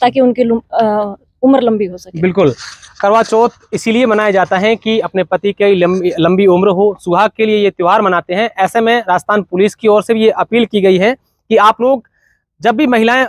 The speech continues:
Speaker 2: व्रत रख रही है आज के दिन, उस दरमियान अपने पति से ये वादा जरूर लें कि आप अपने वाहन चलाएं, तब सड़क सुरक्षा जो, अ, अधिनियम है, नियम है, उनकी पालना करें। ऐसे में आप देख सकते हैं कि किस प्रकार से हमारे जाबाज महिला पुलिस जो जवान हैं, अधिकारी हैं,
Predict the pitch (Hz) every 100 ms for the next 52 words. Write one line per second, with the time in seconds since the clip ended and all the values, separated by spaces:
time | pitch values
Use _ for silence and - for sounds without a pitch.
0 | - 190 247 226 220 233 202 190 - 170
1 | 131 - _ _ _ 214 208 214 240 254
2 | 202 214 196 208 233 254 233 185 190 240
3 | 226 220 226 202 240 - _ 202 196 190
4 | 196 185 175 233 226 202 208 254 _ _
5 | 190 196 - _ _ 214 254 - 208 -
6 | 220 196 202 170 165 165 185 226 233 202
7 | 208 185 214 196 214 - _ - 185 214
8 | 190 185 208 196 208 233 _ _ - 208
9 | 277 269 240 247 247 226 247 247 233 233
10 | 214 208 220 - 208 202 196 165 180 190
11 | 226 202 196 196 208 196 190 170 185 180
12 | 170 175 214 196 208 175 165 180 196 214